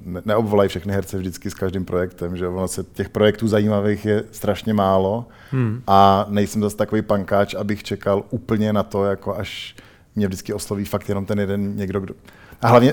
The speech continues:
Speaker 1: člověk ani
Speaker 2: Pár
Speaker 1: dopředu
Speaker 2: lidí, pár lidí to, že vám do toho
Speaker 1: Pár lidí
Speaker 2: skáču,
Speaker 1: to možná
Speaker 2: no.
Speaker 1: dělá, no.
Speaker 2: To tak dělá, ale pak samozřejmě já jsem tady s, s nima,
Speaker 1: Ale pak zase
Speaker 2: s některými
Speaker 1: nadávají, že
Speaker 2: mluvil.
Speaker 1: netočej třeba, že jo?
Speaker 2: Ano, nebo nadávají. Spíš jsou z toho smutný a samozřejmě má to své konsekvence, že třeba jako pak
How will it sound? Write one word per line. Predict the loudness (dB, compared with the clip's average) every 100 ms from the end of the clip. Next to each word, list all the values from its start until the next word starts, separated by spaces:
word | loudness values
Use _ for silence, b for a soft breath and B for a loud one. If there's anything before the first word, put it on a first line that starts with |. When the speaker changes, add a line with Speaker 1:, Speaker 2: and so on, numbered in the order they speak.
| 2
Speaker 1:
člověk | -2 2
ani | 6 8
Speaker 2:
Pár | 8
Speaker 1:
dopředu | 8 6
Speaker 2:
lidí, | 4 2
pár | -2 -2
lidí | -2 -4
to, | -8 -10
že | -6 0
vám | 2
do | 4
toho | 8
Speaker 1:
Pár | 8
lidí | 8
Speaker 2:
skáču, | 6
Speaker 1:
to | 4
možná | 6 6
Speaker 2:
no. | 6
Speaker 1:
dělá, | 4 4
no. | 0 0
Speaker 2:
To | 4
tak | 6
dělá, | 8 8 8
ale | 6
pak | 2 0
samozřejmě | 0 0 2 6 6
já |
jsem | 6 4 2
tady | 2 0
s, | 0 -4
s | -2
nima, | 4 8
Speaker 1:
Ale | 8
pak | 8 6
zase | 6 8
Speaker 2:
s |
některými | 10 12
Speaker 1:
nadávají, | 12 12 12
že | 10
Speaker 2:
mluvil. | 8
Speaker 1:
netočej | 6 4 4 2
třeba, | 2 2 2
že | 0 0
jo? |
Speaker 2:
Ano, | 2 2 4 6
nebo | 6 8
nadávají. | 10 10 10 10 6
Spíš | 2 -2
jsou | 0 4
z |
toho | 4 6
smutný | 2 4 6 8 10
a | 8
samozřejmě | 6 4 6
má | 6
to | 4
své | 4 4
konsekvence, | 4 2 2 2 4 2
že | 0
třeba | 0 4 6
jako | 4 2
pak | 2